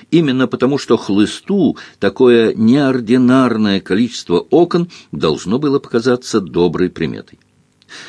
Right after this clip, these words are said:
Возможно, дом выгорел не дотла, и контур фасада еще просматривался, или же просто сохранилось воспоминание о допожарной постройке с чертовой дюжиной окон.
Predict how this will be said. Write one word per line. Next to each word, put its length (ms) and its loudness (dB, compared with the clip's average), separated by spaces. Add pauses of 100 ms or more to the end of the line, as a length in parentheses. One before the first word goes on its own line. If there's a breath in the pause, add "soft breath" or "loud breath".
(120 loud breath)
Возможно, 680 0
дом 320 0
выгорел 460 2
не 240 2
дотла, 480 0
и 220 0
контур 480 -2
фасада 520 -2
еще 220 -2
просматривался, 880 -6 (280 loud breath)
или 180 4
же 160 4
просто 640 2
сохранилось 760 -2
воспоминание 960 0
о 220 0
допожарной 880 -2
постройке 760 -2
с 280 -16
чертовой 680 0
дюжиной 580 -6
окон. 380 -10